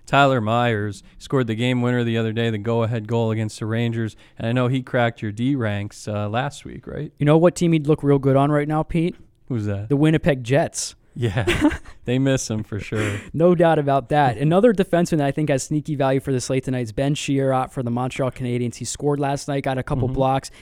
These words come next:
Speaker 2: This is a player, even if he's not getting goals, he's getting blocks. He's only four grand, averaging ten FanDuel points per game. I dare you to find better value at the defenseman position than him.
Speaker 1: That's really good value. And Kovalchuk actually assisted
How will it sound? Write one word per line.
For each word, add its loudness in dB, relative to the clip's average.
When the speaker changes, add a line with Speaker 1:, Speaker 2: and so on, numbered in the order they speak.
Speaker 2:
This -8
is -4
a -4
player, 0
even 0
if -4
he's -6
not -4
getting 0
goals, 4
he's -4
getting 0
blocks. -4
He's -6
only 0
four 2
grand, 0
averaging -4
ten -4
FanDuel 0
points -6
per -4
game. -2
I -6
dare -2
you 0
to -4
find -6
better -6
value -4
at -10
the -8
defenseman -8
position -6
than -8
him. -6
Speaker 1:
That's 0
really 4
good 0
value. 4
And -2
Kovalchuk 0
actually -2
assisted -4